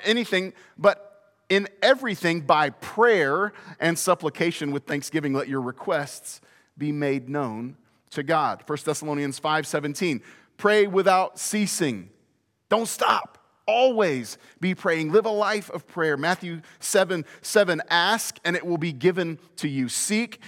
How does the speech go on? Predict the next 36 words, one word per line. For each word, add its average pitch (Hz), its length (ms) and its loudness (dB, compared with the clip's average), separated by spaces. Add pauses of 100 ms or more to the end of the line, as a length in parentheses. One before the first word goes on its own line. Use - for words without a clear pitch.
(100)
and 175 160 0
you 190 140 -4
will 180 140 -2
find. 143 540 0
Knock 175 560 2 (100)
and 165 140 0
it 180 140 -2
will 170 140 -4
be 160 220 -6 (100)
opened 175 500 -2 (180)
to - 120 -6
you." 196 240 -2
This 156 200 -4
is 170 140 -2
all 190 480 -2
about 143 460 -4 (440)
prayer, 175 640 -12 (100)
continuing 165 800 -4 (260)
to 156 120 -12
pray 180 260 0
to 160 100 -2
the 147 100 -8
Father. 139 320 2
Matthew 165 280 -2
twenty-one, 170 640 0
verse 147 180 -2
twenty-two, 170 480 -4
"And 165 140 0 (120)
whatever 214 220 6
you 220 120 2
ask 196 300 0
in 175 180 -4
prayer, 151 340 0
you 139 220 -6
will 156 220 -4
receive 135 920 -4